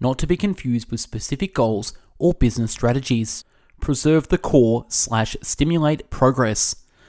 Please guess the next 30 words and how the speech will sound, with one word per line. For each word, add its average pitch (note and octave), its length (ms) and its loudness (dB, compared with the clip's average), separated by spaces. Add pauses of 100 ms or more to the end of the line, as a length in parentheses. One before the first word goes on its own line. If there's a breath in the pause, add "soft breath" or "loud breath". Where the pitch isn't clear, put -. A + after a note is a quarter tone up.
(360 soft breath)
But C3+ 180 4
core D3+ 480 2
ideology A2+ 460 2
alone, A#2 520 4 (200)
as B2+ 160 -2
important C#3 500 0
as A2+ 160 -4
it A2 80 -4
is, F#3 380 0 (160)
does C3 180 -2
not, D3+ 180 4
indeed A#2+ 520 0 (220)
cannot, A2+ 580 -2 (340 soft breath)
make C3 260 0
a D3 80 -8
visionary A2+ 500 -4
company. A#2+ 520 -2 (960 soft breath)
A D#3+ 60 0
company G#3+ 360 0
can F#3+ 360 0
have D3+ 260 -2
the F3+ 80 4
world's C3 340 2
most A#2 240 -2
deeply C#3 320 0
cherished - 480 -2
and A#2+ 180 -4
meaningful C3+ 420 -2
core A2+ 420 0
ideology, A2 640 -2